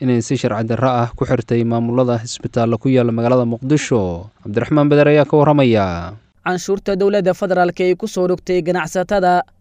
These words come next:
Speaker 2: iyo dadka ku dhaqan magaalada Muqdisho ayaa waxay xitaa saameyn weyn ku yeelatay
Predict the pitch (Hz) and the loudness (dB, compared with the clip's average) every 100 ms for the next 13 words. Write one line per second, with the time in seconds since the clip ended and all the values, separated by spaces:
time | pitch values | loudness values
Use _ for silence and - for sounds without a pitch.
0 | _ 180 180 180 202 214 - 202 185 185 | _ 0 0 0 -2 -4 -2 0 0 -2
1 | 180 180 175 196 185 180 175 165 202 - | -2 0 0 0 0 -2 -4 -4 -4 -2
2 | 180 180 180 180 202 180 170 170 - 180 | 0 2 2 2 0 -2 -4 -6 0 0
3 | 180 185 185 202 180 180 175 214 185 180 | 0 0 -2 -2 -2 -2 -4 -2 2 2
4 | 175 185 180 | 0 0 0